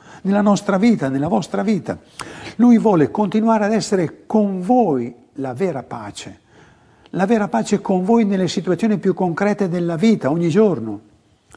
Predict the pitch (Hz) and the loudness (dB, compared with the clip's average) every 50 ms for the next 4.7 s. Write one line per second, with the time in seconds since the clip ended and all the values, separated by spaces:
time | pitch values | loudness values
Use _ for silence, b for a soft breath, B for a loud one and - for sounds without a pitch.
0 | B B B B B B B B - 233 214 185 - - 247 247 240 220 214 214 | B B B B B B B B 2 2 2 2 2 2 4 4 4 4 4 2
1 | 202 220 240 247 240 220 - - 180 160 185 202 233 247 254 233 240 220 226 233 | 2 4 4 4 4 2 2 0 -2 -2 0 2 2 2 2 0 0 -2 -2 -2
2 | 226 208 226 214 208 185 - - - 233 185 - - 226 202 214 208 202 175 - | 0 -2 -2 -2 -2 -4 -4 -4 -2 -4 -2 -2 -4 -4 -4 -4 -4 -4 -4 -4
3 | 226 220 202 160 135 127 123 - 240 233 233 220 190 170 156 220 190 - - 190 | -2 -2 -2 -2 -4 -4 -2 -2 -2 -2 -2 -2 -4 -2 -2 -2 -2 -2 -2 -4
4 | 175 139 185 180 - 220 220 175 131 104 90 85 - _ | -4 -2 -2 -2 0 2 0 0 0 -4 -8 -12 -16 _